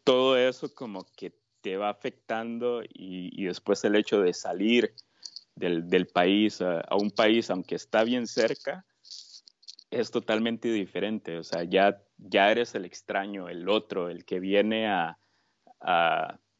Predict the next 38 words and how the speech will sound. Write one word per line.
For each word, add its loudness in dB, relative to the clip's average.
a -2
quitar 2
las 0
oportunidades -6
de -2
la -4
gente -6
que -2
está 0
ahí. 6
Entonces, -2
des-, 0
eso 4
lo, 4
lo -2
mismo -4
como -6
el, -8
los -10
medios, 6
cómo -2
te -2
atacan -2
y, -8
y, -12
y -14
todo -2
eso. -6
Entonces, -6
solo, 4
solamente 0
el 0
hecho -4
de -4
que -8
eres 2
nicaragüense -4
ya 0